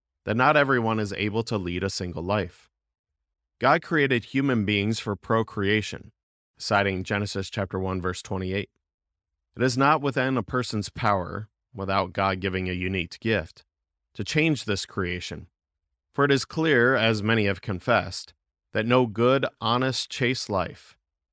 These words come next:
no Christian, sincere, upright conduct has resulted from the attempt to lead a single life. Instead,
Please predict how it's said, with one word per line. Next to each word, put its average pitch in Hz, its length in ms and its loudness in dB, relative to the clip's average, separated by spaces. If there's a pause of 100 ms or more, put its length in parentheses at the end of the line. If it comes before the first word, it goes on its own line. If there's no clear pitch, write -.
no 110 140 2
Christian, 139 580 0
sincere, 123 640 0
upright 117 400 2
conduct 104 640 -4 (440)
has 110 200 0
resulted 120 600 2
from 143 160 -2
the 127 120 2
attempt 104 420 -2
to 113 80 -2
lead 95 320 -2
a 90 100 -4
single 95 340 -6
life. 92 460 -4 (720)
Instead, 104 640 2